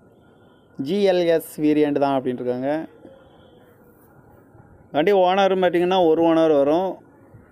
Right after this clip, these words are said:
பெட்ரோல் வண்டி தான் அப்படின்னு இருக்காங்க இது. இந்த வண்டியோட kilometer பார்த்தீங்கன்னா, அறுபத்தி ஏழாயிரத்தி நானூறு kilometer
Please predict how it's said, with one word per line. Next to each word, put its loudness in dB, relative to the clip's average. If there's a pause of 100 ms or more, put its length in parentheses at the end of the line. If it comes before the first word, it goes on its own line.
(100)
பெட்ரோல் 0
வண்டி 2
தான் 2
அப்படின்னு -2
இருக்காங்க -8
இது. -8 (1900)
இந்த -6
வண்டியோட 2 (120)
kilometer 0
பார்த்தீங்கன்னா, 2
அறுபத்தி 0
ஏழாயிரத்தி 0
நானூறு 0
kilometer 0